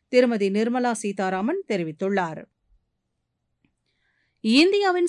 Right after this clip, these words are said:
செமிகண்டக்டர் உற்பத்தி துறையில் அமெரிக்காவைச் சேர்ந்த லாம் ரிசர்ச் நிறுவனம் பத்தாயிரம் கோடி ரூபாய்க்கும் அதிகமாக முதலீடு செய்ய இருப்பதாக மத்திய தகவல் தொழில்நுட்பத்துறை அமைச்சர் திரு அஸ்வினி வைஷ்ணவ் தெரிவித்துள்ளார். அவர் வெளியிட்டுள்ள சமூக வலைதள பதிவில்,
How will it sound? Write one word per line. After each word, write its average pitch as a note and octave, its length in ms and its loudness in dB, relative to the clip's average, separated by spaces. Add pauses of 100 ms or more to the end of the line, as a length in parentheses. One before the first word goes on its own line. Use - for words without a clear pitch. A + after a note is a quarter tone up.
செமிகண்டக்டர் D#4+ 640 0
உற்பத்தி B3 440 -2
துறையில் A#3+ 380 -2
அமெரிக்காவைச் C4+ 640 0
சேர்ந்த A#3+ 360 -2
லாம் A#3+ 340 2
ரிசர்ச் A#3+ 400 -4
நிறுவனம் G#3+ 460 -2
பத்தாயிரம் D4 640 -4
கோடி B3 260 -2
ரூபாய்க்கும் A#3 480 -4
அதிகமாக A3+ 540 -4
முதலீடு C4 460 -2
செய்ய G#3+ 240 -4
இருப்பதாக F#3+ 680 -6 (260)
மத்திய E4 420 -2
தகவல் D4 500 -4
தொழில்நுட்பத்துறை A#3 680 -4
அமைச்சர் G#3+ 400 -4
திரு G#3+ 140 -4
அஸ்வினி G3+ 420 -4
வைஷ்ணவ் A3+ 460 -4
தெரிவித்துள்ளார். F3+ 600 -4 (380)
அவர் D4+ 280 4
வெளியிட்டுள்ள C#4+ 520 -2
சமூக B3+ 400 0
வலைதள G3+ 460 -2
பதிவில், E3+ 360 -6